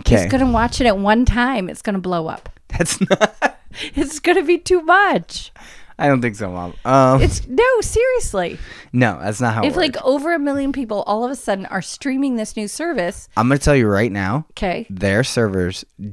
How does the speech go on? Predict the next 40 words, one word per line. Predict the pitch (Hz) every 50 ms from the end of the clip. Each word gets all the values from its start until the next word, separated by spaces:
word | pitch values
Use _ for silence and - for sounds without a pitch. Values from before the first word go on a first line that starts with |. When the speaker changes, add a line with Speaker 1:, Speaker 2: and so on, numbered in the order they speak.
| - -
Speaker 1:
definitely | - 110 107 - - 120 120 113
will | 104 101 107 101 98
be | 95 107 101
able | 90 92 98 95
to | 98 98
ho-, | - - - 104 - - -
hold | - - - 104 101 95 95 - _ -
over | 110 107 101 104 98 101 107 107 101
a | - 101
million | 98 95 95 95 95 92 92 90 87 87
people. | - 90 80 - - - - - -
Speaker 2:
And | 202 208 208
I | 196 208
know, | 214 214 208 - 196 190
and | - - 202 214 214
you've | 214 220 208
told | - 240 220 202 196
me, | 196 196 190
and | 185 185
you | 185 185
have | 190 185 180
a | 185 185 180
source | - - - 170 175 180 180 - - -
person, | - - 180 180 - - 180 185
and | 180 180 180
he | 185 185
said | - - 185 180 180
not | 175 170 175 175
to | - -
worry, | 175 170 165 165 170 165
but, | 170 170 160 170 - _
you | - 170 170
know, | 156 151 151
I'm | 156 160 170 175
old | 170 160 160 - -
and | 156 151 156 156 156
I | - 151
don't | 160 165 175
understand | 175 175 165 - - 220 240 262 240
technology, | 220 175 180 170 170 175 160 160 165 160 113